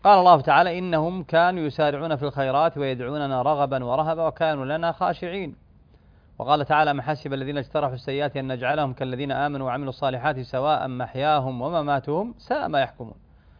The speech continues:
وعن أبي هريرة رضي الله عنه أن رسول الله صلى الله عليه وعلى آله وسلم قال: بادروا بالأعمال سبعاً هل تنتظرون إلا فقراً منسياً أو غنى مطغياً أو فرضاً أو مرضاً مفسداً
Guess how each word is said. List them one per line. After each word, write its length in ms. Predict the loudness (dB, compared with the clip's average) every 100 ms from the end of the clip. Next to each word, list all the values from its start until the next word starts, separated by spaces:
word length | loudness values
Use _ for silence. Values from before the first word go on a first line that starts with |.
| -20 -20 -2
وعن 220 | 0 2
أبي 220 | 0 0
هريرة 280 | 0 0 0
رضي 260 | -2 -2 -2
الله 260 | 0 2
عنه 340 | 0 -2 -4 -4
أن 100 | -2
رسول 340 | -4 -6 -6
الله 200 | -2 -2
صلى 260 | -4 -8 -6
الله 340 | -2 -2 -2
عليه 280 | -4 -4 -6
وعلى 160 | -6 -6
آله 80 |
وسلم 340 | -8 -8 -6 -4
قال: 220 | 0 0
بادروا 380 | 2 0 0 -4
بالأعمال 440 | -4 -4 -4 -6
سبعاً 480 | -4 -4 0 -2 -2 -14 -20 _ -20 -6
هل 180 | -2 -2
تنتظرون 640 | -2 -4 -4 -6 -4 -4
إلا 220 | -4 -2 0
فقراً 360 | 0 0 -4
منسياً 600 | -2 -4 -6 -6 -4 -4 -4
أو 220 | -4 -4
غنى 140 | -4
مطغياً 580 | -4 -6 -6 -4 -4 -4
أو 140 | -6
فرضاً 460 | 0 0 0 -2 -2
أو 140 | -2
مرضاً 340 | 0 0 0 -2
مفسداً 600 | -4 -6 -8 -6 -6 -6